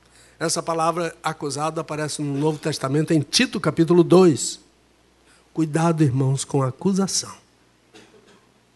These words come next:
de quem quer que seja. A palavra acusado no Novo Testamento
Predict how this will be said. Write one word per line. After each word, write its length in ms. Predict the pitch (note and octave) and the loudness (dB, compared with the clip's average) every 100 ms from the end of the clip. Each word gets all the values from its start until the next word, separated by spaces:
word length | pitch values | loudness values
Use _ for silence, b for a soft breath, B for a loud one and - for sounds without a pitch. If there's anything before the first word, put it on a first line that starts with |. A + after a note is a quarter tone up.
| _ | _
de 120 | C3 | -16
quem 300 | C3 - F3 | -10 -4 -2
quer 240 | F#3 E3+ D#3 | -2 -6 -6
que 120 | - | -6
seja. 360 | - F#2 - - _ _ _ _ _ _ _ _ _ _ _ _ _ _ _ b b b b | -10 -10 -18 -20 _ _ _ _ _ _ _ _ _ _ _ _ _ _ _ b b b b
A 80 | D3+ | -6
palavra 580 | E3+ E3+ E3+ E3+ - - _ _ _ _ _ _ _ _ _ _ _ - | -4 -2 -2 0 -2 -6 _ _ _ _ _ _ _ _ _ _ _ -8
acusado 800 | D#3+ G#3 - A#3 B2+ G2+ A2 G#2+ - _ _ _ _ _ _ _ _ b b b _ - | -6 -6 -6 -6 -2 -4 -6 -16 -20 _ _ _ _ _ _ _ _ b b b _ -4
no 120 | C#3 | -2
Novo 240 | C#3 E3 | -2 -4
Testamento 760 | F3 F3+ - C3 G#2 G#2 - | -4 -6 -4 -6 -6 -6 -8